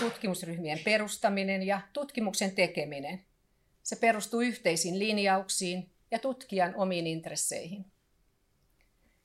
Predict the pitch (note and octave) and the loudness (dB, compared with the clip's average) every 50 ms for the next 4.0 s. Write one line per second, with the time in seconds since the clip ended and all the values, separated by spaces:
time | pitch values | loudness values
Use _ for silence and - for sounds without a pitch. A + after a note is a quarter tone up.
0 | - D4+ D#4 D4+ D#4+ D4 B3+ A#3 A#3 - - A#3+ A3+ A3+ A#3 B3+ B3 B3+ A#3 - | 0 2 2 2 4 6 6 6 6 4 2 2 4 6 6 6 8 6 6 6
1 | G3+ F#3 F#3 F3+ - F3+ E3+ - G3+ - - B3+ A#3+ G#3+ - - - F3 E3+ F3 | 6 2 2 2 0 0 0 0 0 2 2 2 2 0 0 0 0 2 2 2
2 | E3 E3+ E3+ E3 - F3+ F3+ G#3 G3 F#3+ - F#3 E3+ E3+ - E3+ E3 - - - | -2 -2 -2 2 2 2 2 2 2 4 4 2 2 2 0 -6 -6 -4 0 0
3 | E3 D#3+ E3 - G3 F#3+ - C4 B3+ C4 - - F3 F3 E3+ E3 - - - E3+ | 0 2 2 0 0 0 2 0 0 -2 -4 -6 -6 -4 -4 -6 -4 -2 -2 -2